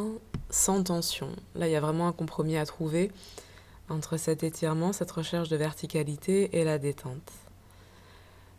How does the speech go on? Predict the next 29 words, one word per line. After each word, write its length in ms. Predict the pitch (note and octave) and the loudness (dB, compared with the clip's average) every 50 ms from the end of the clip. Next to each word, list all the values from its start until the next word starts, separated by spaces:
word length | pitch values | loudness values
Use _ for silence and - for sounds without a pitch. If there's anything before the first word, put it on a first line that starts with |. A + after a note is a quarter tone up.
| - - - - - - | -20 -20 -20 -14 -10 -2
Verrouillez 480 | D3 D#3+ E3+ D#3+ D#3+ E3 E3+ D#3 E3+ | 2 4 4 4 4 4 4 4 4
Mula 320 | E3 D#3+ D#3+ D3+ D3 C#3+ C3+ | 4 4 4 4 2 2 2
Bandha, 640 | C3 C#3 C#3 C#3 C#3 C#3 D#3 E3+ F#3 G#3 A3+ A#3 B3+ - - - - - - - - - - - - | 0 0 -2 0 0 2 4 4 4 4 2 0 -2 -6 -12 -18 -20 -20 -20 -20 -20 -20 -20 -12 -4
laissez 300 | F3 F3 F3+ F3+ - F#3 | -2 -2 0 0 0 0
les 220 | E3 E3+ E3 D3 D#3 | 2 2 2 2 2
yeux 80 | D#3+ | 2
se 120 | D3 - - | 2 0 0
fermer. 480 | - D3 D3 D3 D3+ E3 F#3 A3 C4+ - - - - - - - - - - - - - - - - - - - - - - - - - - - - - - - | -2 0 0 2 2 2 2 2 0 -4 -10 -18 -18 -20 -20 -20 -20 -20 -20 -20 -20 -20 -20 -20 -20 -20 -20 -20 -20 -20 -20 -20 -20 -20 -20 -20 -20 -18 -6 -2
Et 100 | F3+ F3+ | 0 2
on 100 | F3+ F3 | 2 2
peut 100 | F#3+ G#3 | 2 0
placer 380 | - G#3+ F#3+ F3+ F#3 - - | 2 4 2 2 2 0 0
un 120 | G#3 F3+ E3 | 0 0 0
très 240 | D#3+ - - G3+ F#3+ | 0 2 2 4 4
léger 300 | F#3+ F#3+ F#3 F3+ F#3+ F#3+ | 6 4 4 6 6 4
ujjayi. 560 | F3+ E3+ E3+ D3+ D3 D3+ C#3+ C#3+ C#3+ - - - - - - - - - - - - - - - - - - - - - - - - - - - - - - - - - - - | 4 4 2 0 0 0 0 0 -2 -4 -6 -8 -12 -14 -16 -20 -20 -20 -20 -20 -20 -20 -20 -20 -20 -20 -20 -20 -20 -20 -20 -20 -20 -20 -20 -20 -20 -20 -20 -20 -20 -20 -12 -6
La 160 | - D3+ D3 C#3+ | -2 0 2 4
gorge 280 | D3+ E3 F3 F3+ E3+ | 6 6 6 6 6
est 40 | E3+ | 4
un 100 | D#3 D#3+ | 4 4
petit 160 | E3 - E3+ | 2 0 -2
peu 120 | - E3+ E3+ | 0 2 4
resserrée, 840 | D#3+ D#3+ D#3+ - - - D3+ C#3+ C#3+ D3 D#3 E3 F3+ F#3+ G3+ G3 | 4 4 2 0 -2 -2 -2 0 2 2 4 6 6 6 4 4
le 120 | F#3+ E3+ D#3+ | 2 2 0
son 200 | - - F#3 F#3 | 0 2 4 4
n'est 100 | F3 D#3+ | 4 4
pas 160 | - E3+ F3 | 2 0 0
trop 260 | F3 - - F3+ E3 | 0 -2 -2 -2 -2
fort. 440 | D#3+ - - - - - - - | -2 -2 -4 -4 -4 -4 -4 -10